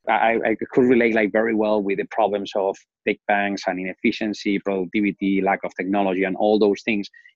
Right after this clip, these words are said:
in financial services. So I thought that I, I, I may have, like, some competitive advantage for that. In, in a, I was dating, uh, this, uh, uh, girl that became my wife, but we were just, like, uh, three months dating, and I was, uh, talking to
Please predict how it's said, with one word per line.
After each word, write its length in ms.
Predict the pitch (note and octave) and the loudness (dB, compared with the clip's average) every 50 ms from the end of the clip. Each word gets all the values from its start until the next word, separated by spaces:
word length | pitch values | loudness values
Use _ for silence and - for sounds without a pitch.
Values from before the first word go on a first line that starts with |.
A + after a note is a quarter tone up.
| _ _ - | _ _ 0
in 160 | A#2 C3+ C#3 | 2 2 2
financial 360 | B2+ - G#2+ G2+ G2 - G2 - | 2 0 -2 -4 -4 -6 -8 -8
services. 420 | - F2+ F2 F2+ - G2 F#2+ - - _ - | -6 -6 -6 -6 -6 -6 -6 -8 -8 _ -4
So 100 | - F#2 | 0 2
I 160 | A2 B2 A2+ | 2 2 0
thought 220 | - - B2+ A2+ A2+ | 0 0 0 2 2
that 140 | A2+ G#2+ - _ _ _ _ _ _ _ _ _ - | 2 0 0 _ _ _ _ _ _ _ _ _ -4
I, 160 | - G#2+ G#2+ - | -2 -2 0 0
I, 380 | A2+ A2+ A2 A2 G2+ - - G#2 | 0 0 0 0 -2 -2 -2 -2
I 20 | G2+ | 0
may 280 | G#2 G2 G2 A2+ A#2+ | 0 0 0 0 0
have, 220 | A2 - A#2+ G#2+ G2+ | 0 0 0 2 2
like, 200 | G2+ G2+ F#2+ - | 2 2 0 -2
some 240 | - A2+ G2+ G#2 | -4 -4 -4 -4
competitive 420 | - - G#2+ F#2+ A2 - C3+ C3+ A#2 | -4 -4 -2 0 2 4 4 4 2
advantage 420 | A2+ F#2 G2 G2 F2+ F2 E2 - - | 2 0 -2 -4 -4 -4 -8 -6 -6
for 140 | F2+ E2+ | -4 -2
that. 280 | F2 G#2 F#2+ F2 E2 E2+ - - - | 0 0 0 0 -2 -4 -8 -10 -10
In, 100 | A#2 A#2 - | -8 -8 -6
in 100 | A#2 A#2 | -4 -2
a, 80 | A#2 A#2 A2 - - G#2 - - | -2 -2 -4 -4 -6 -8 -4 -2
I 120 | A#2+ B2+ | 0 2
was 240 | C#3 F3 E3+ - - _ _ | 2 2 0 -2 -6 _ _
dating, 480 | - B2+ D3+ D3 C3+ A#2 G#2+ G#2 G2 F#2 _ _ _ _ _ _ G#2+ G2+ | 2 4 4 4 4 2 0 -2 -6 -8 _ _ _ _ _ _ -2 2
uh, 320 | G2+ G2 F#2+ F#2+ F#2+ F#2 F#2 F2+ - _ _ - | 4 4 4 4 4 2 0 -4 -8 _ _ -16
this, 440 | G#2 G2+ G2 A2 G#2+ G#2 - - - | -12 -4 0 0 2 2 0 0 2
uh, 340 | A2+ G#2 G#2 G2+ G2 F2+ E2+ - - _ _ - G2 | 4 4 6 6 4 4 2 -2 -6 _ _ -4 -2
uh, 240 | G2 G2 F#2+ F#2+ F#2 - - | -2 -2 -2 -2 -4 -4 0
girl 200 | A#2 A2 G#2 G#2+ | 2 2 2 4
that 120 | G2 F#2+ F2+ | 2 2 0
became 280 | F#2+ F2+ - - G#2+ | -2 -4 -4 -2 -2
my 120 | F#2+ F#2 F2+ | 0 0 0
wife, 400 | F2 G2 G2+ F#2 F2+ E2 F#2+ - - - _ _ _ _ - - _ | 0 0 0 0 0 -2 -4 -8 -12 -18 _ _ _ _ -20 -16 _
but 160 | - G#2 G2+ G#2 | 0 2 2 4
we 120 | G#2+ B2+ | 6 6
were 160 | C#3 D#3 C#3+ | 6 4 4
just, 220 | A#2 G#2+ B2+ A#2 - | 4 2 2 2 2
like, 220 | A#2+ A2 G2 - | 2 2 2 2
uh, 160 | A2+ G#2 G2+ F#2 - _ _ - | 2 2 2 0 -4 _ _ 2
three 160 | C3 C3 B2+ | 4 6 6
months 300 | B2 A2+ G#2+ F#2+ - - - | 6 6 4 2 -2 -4 -6
dating, 380 | F2+ F2+ F#2 F#2+ G#2 G#2+ A2 - - | -6 -4 -4 -4 -4 -6 -6 -6 -4
and 100 | G2+ G2+ | -2 0
I 80 | A#2 | 2
was, 160 | B2 A#2+ G#2+ - _ _ _ - - _ _ _ _ - G#2+ | 2 2 0 -2 _ _ _ -20 -20 _ _ _ _ -4 -2
uh, 100 | G#2+ G2 - | -2 0 0
talking 300 | B2 A#2+ - - A#2 G2+ | 0 -2 0 -2 -4 -4
to 80 | - | -4